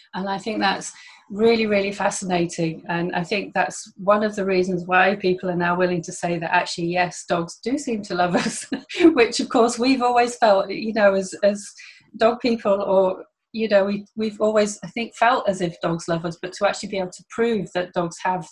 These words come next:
this kind of emotion is, is quite a big thing to do. And also at the same time,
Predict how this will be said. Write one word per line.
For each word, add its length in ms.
this 160
kind 180
of 120
emotion 440
is, 380
is 360
quite 220
a 60
big 220
thing 160
to 120
do. 240
And 240
also 500
at 160
the 40
same 300
time, 320